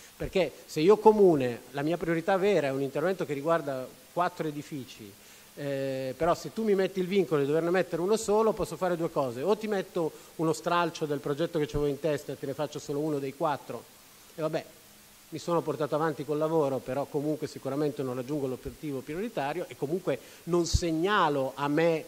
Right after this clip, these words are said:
amministratore, che devo cercare di reperire le risorse per poi il più possibile farla tutta quella graduatoria, come dicevo prima. Non mi dici veramente il tuo fabbisogno in questo modo, mi stai dicendo solo un pezzo del tuo fabbisogno. O peggio ancora,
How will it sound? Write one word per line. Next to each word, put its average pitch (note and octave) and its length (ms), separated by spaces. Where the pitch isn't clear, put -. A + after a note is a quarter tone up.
amministratore, D3+ 920
che D3 120
devo D#3 380
cercare E3+ 420
di D#3+ 100
reperire D#3+ 460
le D3+ 140
risorse E3 600
per D3 160
poi E3 380
il D#3 120
più D3+ 140
possibile E3 480
farla D3 300
tutta E3 340
quella C#3 180
graduatoria, C#3 460
come C#3 160
dicevo G3 300
prima. F3 340
Non D#3+ 140
mi D#3 100
dici F#3+ 320
veramente D#3+ 640
il C#3+ 80
tuo D3+ 100
fabbisogno C3 580
in A2 80
questo B2 280
modo, G#2+ 280
mi C#3 100
stai E3+ 160
dicendo E3+ 300
solo D#3 200
un C#3+ 140
pezzo B2 300
del A2 100
tuo A2 120
fabbisogno. A2+ 360
O B3+ 180
peggio F3+ 320
ancora, G#3+ 580